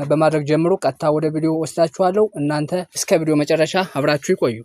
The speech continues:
የሪሚዲያል መግቢያ ነጥብ ስለማሳወቅ ትምህርት ሚኒስቴር በ-፣ በሁለት ሺ አስራ ስምንት የትምህርት ዘመን የመንግስት ዩኒቨርሲቲዎችን በተፈጥሮና በማህበራዊ ሳይንስ የትምህርት ውጤቶች ከአርባ ዘጠኝ ነጥብ አምስት ፐርሰንት በታች ያስመዘገቡ፣ ነገር ግን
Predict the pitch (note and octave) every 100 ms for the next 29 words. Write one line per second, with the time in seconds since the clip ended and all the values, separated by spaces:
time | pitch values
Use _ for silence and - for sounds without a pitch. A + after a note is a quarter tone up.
0 | D#3+ F3+ G3 G3+ G3+ G3 F3+ E3+ F3 F3
1 | G3+ F#3+ E3+ E3 E3 D3 C3+ - - F3+
2 | F3+ F#3+ F#3 - G3 F#3 F3+ F3 E3+ E3+
3 | F3 - F3+ F3+ E3+ F3+ F#3 - E3 F3
4 | E3+ E3+ F3 G3+ B3 D#3+ F3+ F3 F3 -
5 | D#3 E3 - F3 - F#3+ D#3+ E3 F3 F#3+
6 | F3 F3+ E3+ D3+ E3 D#3 D#3+ E3+ E3 E3
7 | E3+ F3+ E3 D3+ E3 D#3+ D#3 E3 G#3 -
8 | - G3 F#3 F3+ F3 E3+ F3+ F3 E3 E3
9 | F3 F3 - - _ - F3+ E3+ F3 D#3
10 | E3 F3+ F3 D#3+ D#3 E3 E3 D#3+ E3+ F3
11 | D#3+ D3+ F#3